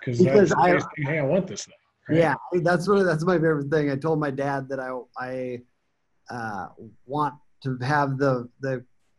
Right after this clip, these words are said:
Speaker 2: contractor marketing company that literally everyone's beating down our door to get in to work with us. And he's
Speaker 1: Mm-hmm.
Speaker 2: like, "Wow,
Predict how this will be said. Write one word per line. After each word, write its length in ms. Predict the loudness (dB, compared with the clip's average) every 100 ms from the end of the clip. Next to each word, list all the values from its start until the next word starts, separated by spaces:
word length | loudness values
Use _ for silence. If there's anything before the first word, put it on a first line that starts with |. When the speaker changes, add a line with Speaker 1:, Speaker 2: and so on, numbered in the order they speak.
| _ _ _ 2
Speaker 2:
contractor 500 | 4 6 4 4 2
marketing 380 | 2 2 0
company 340 | 2 0 0 0
that 260 | -2 -4 -10 -12 -4
literally 500 | -2 0 0 -2 -2 -10 _ -10
everyone's 440 | -6 -4 -2 -4
beating 500 | -2 -2 -2 -4 -4
down 220 | -2 -2 -4
our 100 | -6
door 320 | -6 -6 -6
to 140 | -8
get 180 | -6 -6
in 320 | -4 -6 -8 _ _ _ _ -6
to 100 | -4
work 220 | -4 -4
with 120 | -6
us. 360 | -6 -6 -12 -20 _ _
And 80 | -2
he's 80 | 0
Speaker 1:
Mm-hmm. 40 | 0
Speaker 2:
like, 160 | -2
"Wow, 160 | -2